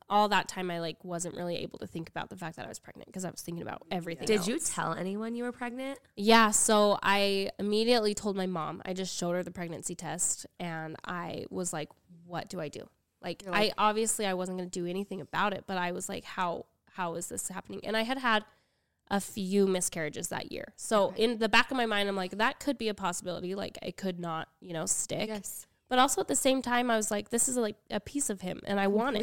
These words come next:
Speaker 1: Like,
Speaker 3: Completely,
Speaker 1: as much as
Speaker 3: yes.
Speaker 1: him as I can get, I want it," you
Speaker 3: Yep.
Speaker 1: know? There was, like, pros and cons to it, you know?
Speaker 2: Yes.
Speaker 1: As bad as that is to say. Um, and then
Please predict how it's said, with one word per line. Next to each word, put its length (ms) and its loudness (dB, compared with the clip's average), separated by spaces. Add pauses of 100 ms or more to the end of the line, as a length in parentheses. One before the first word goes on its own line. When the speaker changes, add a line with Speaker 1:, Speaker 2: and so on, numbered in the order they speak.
(140)
Speaker 1:
Like, 140 0
Speaker 3:
Completely, 60 -4
Speaker 1:
as 140 2
much 240 4
as 0 -
Speaker 3:
yes. 140 2
Speaker 1:
him 200 0
as 120 -4
I 80 2
can 180 -4
get, 220 0
I 100 0
want 300 -2
it," 120 -10
you 100 -8
Speaker 3:
Yep. 80 2
Speaker 1:
know? 240 2 (500)
There 100 4
was, 140 0
like, 140 -2 (140)
pros 280 0
and 100 -6
cons 360 -6
to 140 -6
it, 80 -6
you 120 -2
know? 160 0
Speaker 2:
Yes. 180 -8 (460)
Speaker 1:
As 160 -2
bad 180 8
as 120 0
that 120 -2
is 140 2
to 100 -6
say. 480 -2 (480)
Um, 380 2
and 180 2
then 480 2